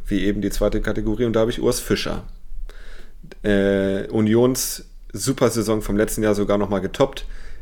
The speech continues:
Bis zum letzten Spieltag, äh, ja, oben dran gewesen und jetzt sogar Fünfter geworden am Ende. Unfassbar, weil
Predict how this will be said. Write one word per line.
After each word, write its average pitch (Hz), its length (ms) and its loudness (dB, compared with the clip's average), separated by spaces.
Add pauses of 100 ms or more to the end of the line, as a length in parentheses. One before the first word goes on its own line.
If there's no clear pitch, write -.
(160)
Bis 117 220 0
zum 113 140 2
letzten 113 260 4
Spieltag, 117 640 2
äh, 104 480 2 (1400)
ja, 95 200 2
oben 107 380 2
dran 110 220 4
gewesen 117 340 8
und 101 140 2
jetzt 110 160 6
sogar 107 200 4
Fünfter 120 420 2
geworden 95 360 2
am 92 140 0
Ende. 107 480 0
Unfassbar, 113 760 0
weil 98 360 4